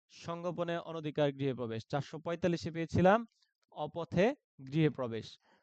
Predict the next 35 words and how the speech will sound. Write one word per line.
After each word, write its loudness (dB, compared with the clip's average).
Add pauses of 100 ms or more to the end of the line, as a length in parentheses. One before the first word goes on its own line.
(100)
তো -18
এই 4
বিষয়গুলো -2
মনে 2
রাখার 6 (100)
জন্য -8
আমরা 2
কিছু -10 (120)
কৌশল -6
অবলম্বন -4
করেছিলাম। 2 (440)
সেই 0
কৌশলটা -12
হচ্ছে 0
normally 0
চারশো -4
একচল্লিশ -8
হচ্ছে, -6 (260)
যেহেতু -6
আমরা -6
অপরাধমূলক -10
অনধিকার -8
প্রবেশ -6
সম্পর্কিত -12
বিষয়ে -8
আলোচনা -8
করতেছি, -12
সেটা -4
চারশো -6
একচল্লিশে -10
সংজ্ঞা -12
করা, -8 (140)
সংজ্ঞায়িত -8
করা -6
হয়েছে। 0